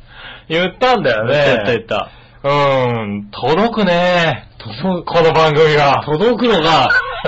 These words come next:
Speaker 1: <laughs>
Speaker 2: すごいね。
Speaker 1: 届くんだね、この番組ね。
Speaker 2: なるほどね。
Speaker 1: はい。
Speaker 2: へえ。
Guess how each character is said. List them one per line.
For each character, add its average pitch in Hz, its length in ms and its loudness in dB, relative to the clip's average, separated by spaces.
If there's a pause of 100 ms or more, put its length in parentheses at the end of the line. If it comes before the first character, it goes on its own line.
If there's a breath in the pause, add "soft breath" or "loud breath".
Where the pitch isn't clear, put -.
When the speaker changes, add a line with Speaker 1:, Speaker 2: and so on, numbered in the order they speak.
(160)
Speaker 1:
<laughs> - 540 -20
Speaker 2:
す 139 80 -6
ご 240 200 2
い 214 60 2
ね。 139 460 0 (180)
Speaker 1:
届 185 540 0
く 247 200 2
ん 170 80 -2
だ 123 200 0
ね、 131 220 0
こ 135 180 -2
の 131 120 0
番 117 280 0
組 104 240 -6
ね。 113 120 -2
Speaker 2:
な 139 220 2
る 170 140 2
ほ 165 60 -2
ど 165 60 -2
ね。 160 320 -6
Speaker 1:
は 131 760 2
い。 101 40 -10
Speaker 2:
へ 101 40 -8
え。 110 920 -4